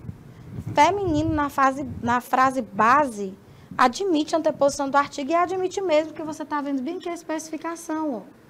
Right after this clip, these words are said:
O substantivo tá claramente especificado. Então, é isso, faça sempre essa análise, se, é, pra perceber se as duas condições estão satisfeitas.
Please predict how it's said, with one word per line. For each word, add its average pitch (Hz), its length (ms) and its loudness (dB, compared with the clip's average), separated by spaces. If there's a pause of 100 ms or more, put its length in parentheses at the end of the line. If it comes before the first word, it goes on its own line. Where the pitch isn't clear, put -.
(200)
O - 40 -20
substantivo 254 560 -6
tá 269 140 -4
claramente 302 520 0
especificado. 294 880 0 (600)
Então, 285 320 2
é 320 100 4
isso, 294 220 0
faça 294 320 -2
sempre 320 480 -4
essa 247 340 0
análise, 226 760 -2 (560)
se, 262 480 0 (960)
é, 208 160 2
pra 247 220 2
perceber 254 420 0
se 240 100 -10
as 240 120 -2
duas 233 180 -2
condições 233 460 -6
estão 226 200 -8
satisfeitas. 226 920 -6